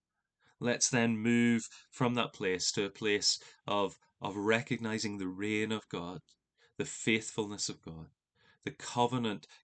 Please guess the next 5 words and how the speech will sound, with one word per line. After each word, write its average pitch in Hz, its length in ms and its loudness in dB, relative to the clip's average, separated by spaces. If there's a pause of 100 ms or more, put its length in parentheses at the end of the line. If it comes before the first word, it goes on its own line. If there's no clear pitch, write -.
(200)
goodness 120 520 2
of 110 160 -2
God 90 320 -2
towards 87 500 -6
us - 400 -8